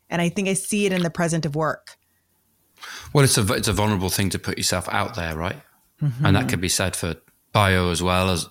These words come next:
Speaker 2: you know,
Speaker 1: Right.
Speaker 2: as well as Meg and Brandon. I mean, I think all three of those people, I think it could be said of us. All three of those people are putting themselves, they're putting themselves out in the world in, in a, in a, in a way that is, um, genuine,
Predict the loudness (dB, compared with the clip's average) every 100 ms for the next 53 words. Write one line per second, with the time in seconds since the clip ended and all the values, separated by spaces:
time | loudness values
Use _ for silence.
0 | _ -10 -2 0 2 4 2 2 0 0
1 | 0 -4 -4 -2 0 0 0 0 0 -2
2 | -4 -8 -10 -10 -10 0 2 2 -2 -2
3 | -2 -2 -2 -2 -2 -4 -4 -4 -2 -2
4 | -4 -4 -4 0 0 0 -2 -2 -6 -10
5 | -16 -14 -14 0 2 2 2 2 2 0
6 | -2 -2 -2 -4 0 2 2 2 2 2
7 | 0 -2 -2 -6 -4 -2 2 2 2 2
8 | 0 -2 0 0 0 0 -2 0 -2 -2
9 | -4 -6 -12 -12 -10 -14 2 4 4 0
10 | 0 0 -2 -2 0 2 0 -2 -2 0
11 | 2 2 2 2 2 0 0 0 0 -2
12 | -2 0 0 -2 -6 -12 _ _ _ _
13 | _ _ _ _ _ _ _ -20 _ _
14 | _ _ 0 2 4 2 2 2 0